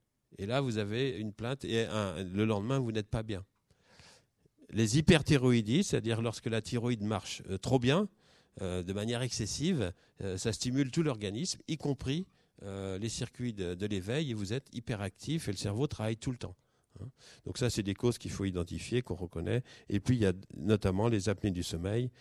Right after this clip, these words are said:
et les troubles du rythme circadien. Ça, c'est des troubles de l'horloge. C'est fréquent chez les travailleurs postés, avec un poste de travail, soit le soir, soit le matin. C'est les fameux trois huit. Donc une semaine, vous êtes du matin, une semaine du soir et une semaine de nuit, par exemple.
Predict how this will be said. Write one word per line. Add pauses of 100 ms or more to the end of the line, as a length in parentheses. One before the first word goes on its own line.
(240)
et
les
troubles
du
rythme
circadien.
Ça,
c'est
des
troubles
de
l'horloge. (580)
C'est
fréquent
chez
les
travailleurs
postés, (1080)
avec
un
poste
de
travail,
soit
le
soir,
soit
le
matin.
C'est
les
fameux
trois
huit. (400)
Donc
une
semaine,
vous
êtes
du
matin,
une
semaine
du
soir
et
une
semaine
de
nuit,
par
exemple.